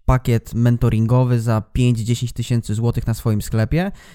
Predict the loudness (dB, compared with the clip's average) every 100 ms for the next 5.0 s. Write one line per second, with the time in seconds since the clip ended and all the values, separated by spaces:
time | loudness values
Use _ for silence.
0 | -18 -2 0 2 2 2 0 0 0 0
1 | 0 -2 -2 0 0 -2 -4 -4 -2 0
2 | 2 0 -2 -2 -2 -2 -2 -2 -2 -2
3 | 0 0 0 0 -4 -4 -6 -4 -2 -2
4 | -2 -4 -4 -4 -4 -4 -4 -2 -2 -2